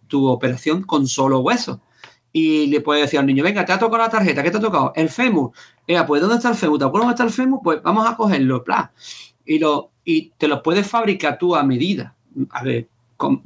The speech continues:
como he dicho anteriormente, tiene su trabajo, esto no se hace de la, de la noche a la mañana, tienes que dedicarle tiempo, como cualquier clase. O el juego también lo puedes llevar al final de todo, como una recompensa.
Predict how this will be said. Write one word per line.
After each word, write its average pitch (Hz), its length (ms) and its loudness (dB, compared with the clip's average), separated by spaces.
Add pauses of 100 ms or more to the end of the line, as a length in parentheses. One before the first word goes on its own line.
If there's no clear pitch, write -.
como 135 220 0
he 139 40 4
dicho 139 160 2
anteriormente, 135 600 2
tiene 131 280 -2
su 131 160 -8
trabajo, 131 500 2
esto 123 160 -4
no 123 100 2
se 127 120 -4
hace 127 140 -2
de 127 60 2
la, 123 140 2
de 135 180 -4
la 127 60 0
noche 127 260 -2
a 123 60 0
la - 20 0
mañana, 135 420 2 (260)
tienes 135 240 -2
que 143 160 0
dedicarle 123 460 -2
tiempo, 151 560 -2
como 123 220 -6
cualquier 123 400 -4
clase. 139 360 -2 (640)
O 226 300 0
el 220 100 -2
juego 233 460 0
también 196 260 2
lo 208 100 0
puedes 202 220 2
llevar 196 260 2
al 220 120 0
final 175 480 0
de 180 100 0
todo, 180 400 -2 (300)
como 147 220 0
una 185 180 2
recompensa. 185 880 -2